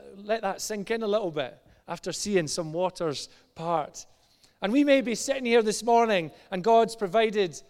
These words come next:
miraculously for us in the last week or the last month or this year. And right now we're facing something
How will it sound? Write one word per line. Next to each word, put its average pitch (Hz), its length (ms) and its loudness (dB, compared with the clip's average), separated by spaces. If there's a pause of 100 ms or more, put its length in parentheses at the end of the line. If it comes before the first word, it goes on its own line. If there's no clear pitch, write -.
miraculously 180 840 -2 (160)
for 185 200 2
us 165 200 -2
in 170 80 -8
the 156 80 -8
last 160 300 -6
week 156 380 -6 (160)
or 180 240 2
the 165 100 2
last 165 380 0
month 160 400 -4
or 175 180 2
this 190 300 -2
year. 185 300 2 (280)
And 190 140 -4
right 240 180 2
now 240 160 4
we're 220 140 2
facing 247 440 -2
something 175 540 -2